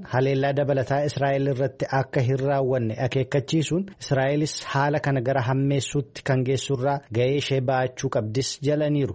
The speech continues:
Aangawoonni Israa'el wiixata har'aa manneen barnootaa hojii akka jalqaban beeksisuun bakkoota tokko tokkotti immoo walitti qabamuun dhorkaa akka ta'e ibsaniiru. Miidiyaaleen mootummaa Iraan akka beeksisanitti immoo sababa haleellaa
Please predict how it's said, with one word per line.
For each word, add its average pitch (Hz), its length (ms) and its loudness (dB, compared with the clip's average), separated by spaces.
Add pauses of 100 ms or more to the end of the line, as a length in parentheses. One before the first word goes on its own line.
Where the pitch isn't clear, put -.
(100)
Aangawoonni 139 520 0
Israa'el 135 540 0
wiixata 143 400 0
har'aa 135 340 0 (120)
manneen 131 460 2
barnootaa 120 520 0
hojii 135 260 0
akka 139 200 0
jalqaban 131 540 0
beeksisuun 127 460 -2 (120)
bakkoota 135 460 0
tokko 135 240 0
tokkotti 131 440 -2
immoo 139 320 2
walitti 139 420 0
qabamuun 131 540 0
dhorkaa 139 420 2
akka 131 220 0
ta'e 135 220 0
ibsaniiru. 143 560 0
Miidiyaaleen 170 540 2
mootummaa 151 560 2
Iraan 143 320 2
akka 123 200 0
beeksisanitti 139 640 0
immoo 143 160 4
sababa 135 400 0
haleellaa 135 480 2